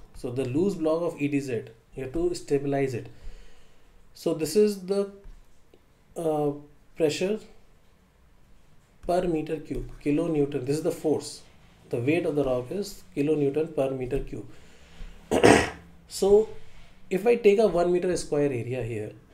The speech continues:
like this, right?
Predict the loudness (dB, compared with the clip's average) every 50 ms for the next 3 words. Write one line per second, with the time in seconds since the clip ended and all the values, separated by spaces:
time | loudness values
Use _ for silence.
0 | -20 -20 -20 -20 -20 -20 -20 -20 -20 -20 -20 -20 -20 -20 -20 -18 -12 -6 -4 -4
1 | -4 -4 -4 -6 -6 -6 -6 -10 -12 -16 -18 -18 -20 -20 -20 -20 -20 -20 -20 -20
2 | -20 -18 -18 -18 -20 -20 -20 -20 -20 -20 -20 -20 -20 -20 -20 -20 -20 -20 -20 -20
3 | -20 -20 -20 -20 -20 -20 -20 -20 -20 -20 -20 -20 -20 -20 -20 -20 -18 -18 -18 -18
4 | -20 -20 -20 -20 -20 -20 -16 -12 -8 -8 -6 -8